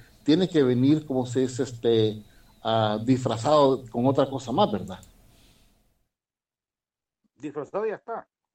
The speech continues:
Speaker 1: No, por eso, pero ¿cómo se llama?
Speaker 2: Se,
Speaker 1: Pero
Speaker 2: se llama U S A, ahí ha estado siempre en El Salvador.
Speaker 1: Sí, sí, sí, sí, no, yo
Speaker 2: Sí,
Speaker 1: sé, y a través de eso va a estar,
Speaker 2: departamento.
Speaker 1: y a través de eso está llegando, está llegando todo,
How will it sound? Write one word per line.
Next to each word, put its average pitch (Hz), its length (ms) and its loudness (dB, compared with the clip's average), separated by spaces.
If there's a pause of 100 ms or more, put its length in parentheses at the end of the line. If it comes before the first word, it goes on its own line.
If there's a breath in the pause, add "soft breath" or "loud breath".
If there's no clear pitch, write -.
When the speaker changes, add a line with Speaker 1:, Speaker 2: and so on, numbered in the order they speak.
(500)
Speaker 1:
No, 135 240 -2
por 160 160 2
eso, 151 240 0
pero 117 180 4
¿cómo 139 200 -4
se - 80 -6
llama? 139 160 0
Speaker 2:
Se, - 60 -6
Speaker 1:
Pero 113 240 4 (420)
Speaker 2:
se 131 200 -10
llama 156 220 -4
U 160 180 -2
S 151 240 -6
A, 135 480 -6
ahí 131 140 -10
ha 143 40 -10
estado 147 280 -6
siempre 143 280 -12
en 131 60 -12
El 127 80 -14
Salvador. 131 460 -12 (400)
Speaker 1:
Sí, 202 300 0
sí, 156 240 0
sí, 156 180 -2
sí, 165 160 0
no, 190 120 0
yo 180 120 6
Speaker 2:
Sí, 202 120 2
Speaker 1:
sé, 151 60 6
y 135 80 6
a 127 40 4
través 127 300 4
de 151 100 6
eso 180 380 2
va 135 100 4
a 139 40 6
estar, 139 180 2
Speaker 2:
departamento. 143 340 4 (180)
Speaker 1:
y 131 100 2
a 123 80 2
través 127 280 4
de 156 100 4
eso 170 200 2
está - 160 2
llegando, 120 520 2
está 123 140 -2
llegando 123 400 0
todo, 120 360 0